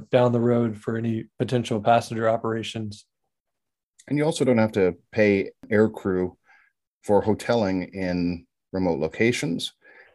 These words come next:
Speaker 2: And you also, the, the other big thing that I see is that because you have a shift change, the shift change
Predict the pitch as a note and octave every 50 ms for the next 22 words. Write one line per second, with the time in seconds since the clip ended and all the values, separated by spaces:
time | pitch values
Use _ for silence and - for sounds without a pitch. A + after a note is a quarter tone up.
0 | _ _ _ - F#2+ F#2 F2+ F#2 F2 F2+ F#2+ F#2+ G2+ G2+ - - G#2+ G2+ F#2+ F#2+
1 | F2 D#2+ - _ - G#2 A2 A2 G#2+ - G#2 G#2+ B2+ D3 G#2+ A2 G#2 F#2 - G#2
2 | F#2+ F#2 F2+ F2+ F#2 F#2+ F#2+ - - F#2+ F2 F2 - - F#2+ F#2 F2 F2 - -
3 | F#2+ F2 - - - F#2 - - B2+ A2 A2 G2+ G#2 F2+ F2+ - - E3+ E3 -
4 | - - - G2 F#2 F#2 F2+ F#2 F#2 - - _ _ - - _ _ _ - G#2+
5 | - G2 - - - - C3+ C3 B2 A#2+ A#2 A2+ A2 -